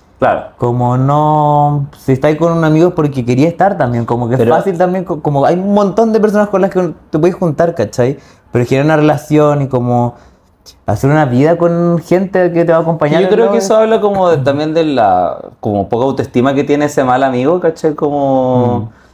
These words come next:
Speaker 1: como que se ve reflejado al final en el, en el otro y de tratar de hacerlo caer. Una cosa así se imagina a mí
Speaker 2: O
Speaker 1: como,
Speaker 2: boic-, boicot,
Speaker 1: como de
Speaker 2: ¿cachai?
Speaker 1: boicot. Porque, bueno, ya una cosa es que sea pesadito, pero la otra es que s-,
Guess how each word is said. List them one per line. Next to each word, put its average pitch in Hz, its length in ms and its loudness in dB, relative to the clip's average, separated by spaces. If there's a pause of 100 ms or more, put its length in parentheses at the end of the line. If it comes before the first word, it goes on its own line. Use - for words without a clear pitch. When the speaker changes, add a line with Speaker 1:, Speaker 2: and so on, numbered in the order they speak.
(180)
Speaker 1:
como 123 200 0
que 117 80 -2
se 135 120 0
ve 135 80 4
reflejado 147 640 0
al 160 80 -2
final 160 300 -2
en 165 100 -4
el, 160 200 -6
en 143 120 -6
el 143 140 -2
otro 180 440 0
y 180 60 2
de 131 140 -2
tratar 131 300 0
de 151 100 0
hacerlo 147 340 -2
caer. 139 480 -2
Una 135 180 -2
cosa 131 140 -8
así 135 160 -8
se 170 140 -2
imagina 127 360 -4
a 120 60 -2
mí 120 80 -4
Speaker 2:
O - 20 -4
Speaker 1:
como, 110 240 0
Speaker 2:
boic-, 104 260 -6
boicot, 107 520 -2
Speaker 1:
como 123 240 0
de 117 100 2
Speaker 2:
¿cachai? 110 240 0
Speaker 1:
boicot. 147 300 -2 (260)
Porque, 123 300 0
bueno, 113 380 0
ya 104 180 0
una 135 240 0
cosa 143 220 -2
es 156 40 -4
que 123 240 -2
sea 113 240 -2
pesadito, 117 960 -4 (320)
pero 117 340 2
la 110 160 2
otra 160 340 0
es 151 100 -6
que 113 480 0
s-, - 160 -16